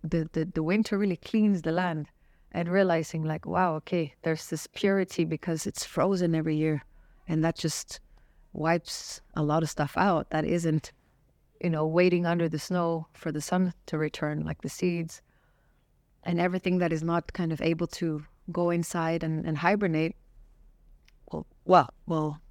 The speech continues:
it, you know, it's a, will, will, will die, basically. So in spring, it's just the cleanest, purest land, that fresh air and that,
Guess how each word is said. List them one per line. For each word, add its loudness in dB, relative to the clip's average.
it, 0
you 4
know, 2
it's -4
a, -4
will, 0
will, 0
will -2
die, 2
basically. -6
So 6
in 4
spring, 4
it's -2
just -8
the -4
cleanest, -4
purest -4
land, -2
that -2
fresh -4
air 0
and -2
that, 0